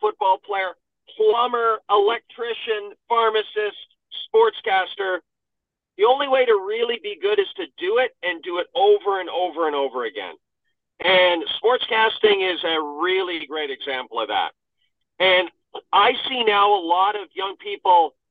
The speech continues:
elevated to a, a national role before they really get a chance to get those reps in and, and not just become good broadcasters, but really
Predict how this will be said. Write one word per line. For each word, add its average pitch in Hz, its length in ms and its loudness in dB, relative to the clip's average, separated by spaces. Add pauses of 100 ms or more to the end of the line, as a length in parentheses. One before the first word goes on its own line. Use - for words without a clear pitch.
(380)
elevated 202 680 2 (120)
to 208 80 -6
a, 185 360 -2
a 175 160 -6
national 185 680 -4
role 170 540 2 (480)
before 208 400 2
they 208 180 0
really 214 260 4
get 202 180 -6
a 180 240 -10 (120)
chance 202 300 -8
to 175 80 -14
get 185 220 -8
those 185 200 -12
reps 175 280 -2
in 196 120 2
and, 180 180 -6
and 202 140 0
not 254 220 4
just 359 240 -8 (420)
become 220 340 -4
good 196 140 0
broadcasters, 196 680 -2
but 185 80 -10
really 220 220 2